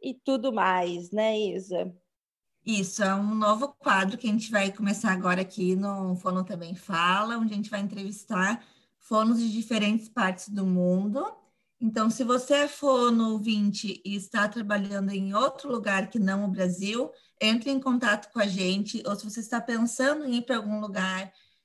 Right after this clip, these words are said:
Speaker 2: e queira que a gente, ah, procure fonos que já atuam nesse lugar, também fala com a gente lá no Instagram, no arroba Fono Também Fala.
Speaker 1: É, nós fomos,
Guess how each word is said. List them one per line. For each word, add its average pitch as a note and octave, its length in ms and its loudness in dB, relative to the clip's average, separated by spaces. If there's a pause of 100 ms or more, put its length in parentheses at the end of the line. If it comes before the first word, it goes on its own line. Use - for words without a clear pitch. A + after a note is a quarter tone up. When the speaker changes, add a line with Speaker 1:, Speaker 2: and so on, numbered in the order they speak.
(100)
Speaker 2:
e G#3 100 -2
queira A#3 400 0
que C4+ 80 -4
a A#3+ 60 0
gente, A3 560 -2 (300)
ah, G3+ 160 0
procure A3 500 -2
fonos G#3+ 580 0
que A3 160 -6
já G3 360 4
atuam G#3+ 500 -2
nesse G3 240 -2
lugar, G3+ 380 -2
também A3 420 -2
fala G#3 240 -4
com G#3 140 -6
a A3 40 -2
gente G#3 480 -6 (480)
lá G#3+ 240 4
no A#3+ 100 2
Instagram, G#3+ 640 2
no A3 100 2
arroba A3 500 2
Fono G#3+ 320 0
Também G#3+ 380 0
Fala. F3 420 -8 (920)
Speaker 1:
É, G3 200 4
nós A3 280 0
fomos, C4 480 0